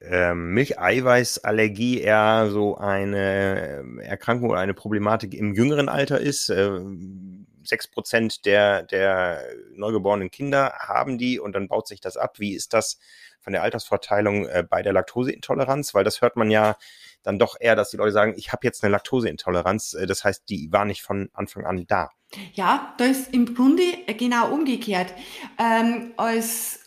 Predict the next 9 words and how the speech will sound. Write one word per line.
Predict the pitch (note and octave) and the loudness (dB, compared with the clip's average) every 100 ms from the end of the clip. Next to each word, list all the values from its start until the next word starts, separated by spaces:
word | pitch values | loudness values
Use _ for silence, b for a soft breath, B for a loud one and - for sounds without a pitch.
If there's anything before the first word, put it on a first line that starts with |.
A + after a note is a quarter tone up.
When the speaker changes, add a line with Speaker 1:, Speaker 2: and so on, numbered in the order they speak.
| _ _ - | _ _ -4
Speaker 2:
also | A3+ A3 | -2 0
im, | G#3+ A3 A3 G#3+ | -2 0 -2 -4
im, | - G#3+ G#3 G3+ - | 0 2 2 0 -2
im | G#3+ G3+ | 0 0
jugendlichen, | A3 C4+ F#4 D#4 D4+ C#4+ D4 C#4+ C4+ | 0 0 -2 -2 -4 -2 -2 0 0
jung-, | A3+ C4 C#4+ C#4 - | 2 2 0 0 -2
jungen | G#3+ C#4+ F4 C#4 C4+ | 0 4 4 2 2
<laughs> | |
Alter, | C#4+ C4+ D4 - - C4 | 2 4 2 0 2 2